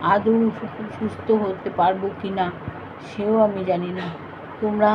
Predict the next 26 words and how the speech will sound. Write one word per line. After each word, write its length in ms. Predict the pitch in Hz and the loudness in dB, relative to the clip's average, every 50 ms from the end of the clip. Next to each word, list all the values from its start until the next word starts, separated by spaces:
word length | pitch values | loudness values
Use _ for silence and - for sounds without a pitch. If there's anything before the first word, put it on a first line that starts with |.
| 214 220 | 4 2
আমার 260 | 214 202 196 196 208 208 | 0 0 0 0 0 -2
হয়ে 280 | 202 - - 220 208 196 | -4 -4 -4 -2 -2 -2
একটু, 280 | 185 180 - - - 185 185 185 - - - - - - - - - | -2 -4 -6 -8 -6 -6 -6 -6 -8 -12 -12 -14 -14 -14 -14 -12 -8
উম, 260 | - 202 202 190 185 185 185 185 - - - - - - 214 208 202 214 214 208 - | -6 -4 -4 -2 -4 -4 -6 -8 -10 -12 -12 -12 -10 -8 -6 -4 -4 -4 -4 -6 -8
ঠাকুরের 400 | - - - - - 226 220 220 | -12 -14 -12 -6 -4 -2 -2 0
কাছে 260 | 214 - 220 220 - 240 | 0 0 -2 0 0 -2
একটু 280 | 254 240 220 - 247 233 - | -2 -2 -4 -4 -6 -6 -2
প্রার্থনা 460 | - 208 - - - - 196 196 196 190 | -2 -2 -4 -4 -6 -8 -6 -4 -4 -6
করো 260 | - - 190 185 170 - - - - - - - - - - | -6 -6 -8 -8 -8 -10 -12 -14 -14 -14 -14 -14 -14 -12 -2
যে 120 | - 208 | 2 2
আমি 200 | 190 185 196 196 196 | 4 4 2 0 0
যেন 180 | 202 202 202 196 196 | 0 0 0 0 -2
একটু 280 | 190 185 - - - 220 | -6 -6 -8 -8 -10 -10
সুস্থ 440 | 196 - - 214 202 - - - - - | -10 -8 -8 -8 -8 -8 -10 -8 -6 -4
হই। 240 | 190 185 196 185 185 - - - - - - - - - - | -4 -4 -4 -6 -6 -6 -8 -12 -14 -14 -14 -14 -14 -14 -6
তোমাদের 380 | - - 208 208 208 202 208 208 | -4 -2 0 0 0 0 0 0
সঙ্গে 300 | - - 220 220 220 226 226 | 0 0 2 4 4 6 4
অন্য 240 | 220 214 208 208 214 220 226 233 175 | 4 4 2 0 2 2 0 0 -2
কথা 280 | 170 170 - - 233 220 208 | -4 -6 -6 -6 -4 -4 -2
বলবো 260 | 196 185 175 180 185 | -2 -2 -2 -4 -6
বা 140 | 185 190 190 185 - | -6 -6 -6 -6 -8
থেকে 240 | - 202 - - 202 208 - - - - - - - - - - - | -8 -10 -8 -8 -10 -12 -12 -12 -14 -14 -14 -14 -14 -14 -14 -8 -2
রোগ 200 | 226 226 240 247 240 | 2 4 4 4 4
ভোগের 360 | 220 214 233 240 262 277 254 - | 2 0 0 2 0 0 0 2
কথা 220 | 254 247 262 277 285 | 0 0 2 2 0
বলবো, 420 | 220 208 214 220 226 220 196 208 | 2 2 2 2 2 2 0 -2